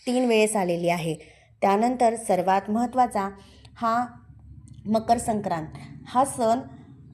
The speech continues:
चौदा तारखेला बुधवारी आलेला आहे आणि या दिवशी षटतिला एकादशी देखील आहे. त्यानंतरनं या महिन्यामध्ये सव्वीस तारखेला तुम्ही बघू, बघू शकता प्रजासत्ताक दिन आहे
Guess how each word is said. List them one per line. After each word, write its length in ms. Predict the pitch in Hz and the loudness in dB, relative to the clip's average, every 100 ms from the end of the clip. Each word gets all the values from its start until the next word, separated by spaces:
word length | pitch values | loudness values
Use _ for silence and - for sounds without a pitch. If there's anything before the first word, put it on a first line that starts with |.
| - | -2
चौदा 260 | 208 208 | 0 2
तारखेला 540 | 233 254 262 269 220 202 240 - _ _ - | 2 0 0 -2 0 0 -4 -14 _ _ -4
बुधवारी 460 | 202 202 226 214 | 0 2 4 4
आलेला 320 | 196 180 170 170 | 2 2 -2 -4
आहे 260 | 165 160 160 _ - | -4 -8 -10 _ -4
आणि 280 | 190 190 | 0 0
या 160 | 185 185 | 0 0
दिवशी 560 | 185 240 240 208 220 - - _ | -2 -6 -6 -6 -8 -10 -20 _
षटतिला 520 | - 247 277 277 277 277 | -10 -6 -6 -2 -2 0
एकादशी 480 | 202 196 196 196 226 | -2 -2 -2 -4 -4
देखील 380 | 208 190 220 208 | -4 -4 -2 -4
आहे. 320 | 139 151 147 - _ _ _ _ _ _ _ _ _ _ _ _ | -4 -12 -16 -18 _ _ _ _ _ _ _ _ _ _ _ _
त्यानंतरनं 760 | 202 190 202 233 226 208 190 196 202 - _ _ - 190 | -2 0 0 0 -2 0 -2 -4 -8 -20 _ _ -8 0
या 160 | 202 | 2
महिन्यामध्ये 720 | 240 254 247 247 220 180 196 | 2 0 0 0 -2 -2 -6
सव्वीस 500 | 190 214 190 208 220 | -6 -4 -4 -4 -2
तारखेला 400 | 254 254 233 220 | -2 -2 -4 -6
तुम्ही 240 | 220 196 190 | -4 -8 -6
बघू, 240 | 185 196 196 | -8 -10 -10
बघू 200 | 196 196 | -8 -6
शकता 340 | 226 247 - 214 | -6 -8 -8 -6
प्रजासत्ताक 760 | 214 170 285 190 190 - 180 | -6 -4 -4 -6 -8 -10 -10
दिन 200 | 170 175 | -10 -8
आहे 280 | 170 160 156 | -8 -8 -10